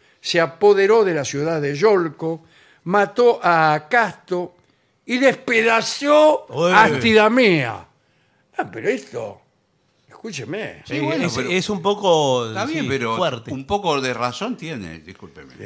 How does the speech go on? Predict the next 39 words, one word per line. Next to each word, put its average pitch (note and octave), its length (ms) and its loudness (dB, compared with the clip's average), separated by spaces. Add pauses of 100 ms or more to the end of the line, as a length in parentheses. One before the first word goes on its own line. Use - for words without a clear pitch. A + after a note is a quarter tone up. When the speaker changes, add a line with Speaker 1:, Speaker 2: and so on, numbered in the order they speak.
Speaker 2:
No G#3+ 80 -2
hay C4 100 4
Speaker 1:
bueno. F#3+ 100 2
Speaker 2:
razones E3 560 -2
Speaker 3:
Bueno. C#3 160 -6
Speaker 2:
aquí. C#3 180 -10
Speaker 1:
Yo, C#3+ 280 -2
yo C#3 80 -10
Speaker 3:
Con F3 200 0
Speaker 1:
no F3+ 60 -2
Speaker 3:
todo A#3 200 4
lo F#3+ 140 0
que F3 80 -4
le F3 80 -4
hicieron. F3 480 0
Speaker 1:
despedazar, F#3 640 0
no E3+ 140 -6
despedazo D3 600 -6
a C3 60 -10
nadie. C3+ 400 -4
Speaker 3:
Bueno, A#2+ 440 -8
pero, G#2+ 220 -20
eh, G#2+ 520 -20 (180)
Speaker 1:
Bueno. B2+ 320 -10
Speaker 3:
era B2 140 -14
una A#2+ 160 -10
arpía G#2+ 600 -8
esa E2+ 360 -20
mujer. E2 240 -20 (520)
Speaker 1:
Eh, C3+ 600 -2 (160)
bueno, F#3+ 280 -2
y E3+ 260 2
no A#3 160 -2
solo B3+ 280 0
la F3 120 -2
despedazó, D#3 600 -2
sino D#3+ 300 -6
que F#3 100 -4
después, G3+ 340 0